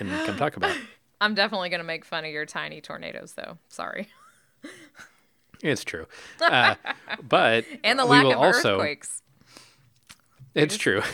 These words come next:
Speaker 2: we
Speaker 1: Yeah.
Speaker 2: just had a, yeah, we had another big one last night. That was pretty crazy.
Speaker 1: Uh, but
Speaker 2: Hmm.
Speaker 1: there are, you know, a lot of really great outcrops and things around there,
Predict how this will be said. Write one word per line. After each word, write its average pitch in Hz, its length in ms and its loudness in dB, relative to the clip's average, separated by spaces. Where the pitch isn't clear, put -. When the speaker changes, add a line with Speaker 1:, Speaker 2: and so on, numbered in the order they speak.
Speaker 2:
we 190 100 -4
Speaker 1:
Yeah. 123 80 2
Speaker 2:
just 110 100 2
had 240 140 4
a, 226 120 0
yeah, 196 320 2
we 170 120 -6
had 202 120 -4
another 208 240 -4
big 196 220 -6
one 233 160 -4
last 240 260 -4
night. 147 260 -10
That - 120 -8
was 214 120 -16
pretty 208 180 -12
crazy. 196 480 -14
Speaker 1:
Uh, 135 140 2
but 139 140 2
Speaker 2:
Hmm. - 40 4
Speaker 1:
there 143 160 6
are, 160 260 4
you 143 160 -4
know, 139 120 -2
a 151 60 0
lot 113 240 0
of 117 400 -4
really 120 380 -4
great 98 340 -2
outcrops 101 560 -4
and 104 140 -6
things 107 260 -4
around 110 300 -2
there, 95 220 -6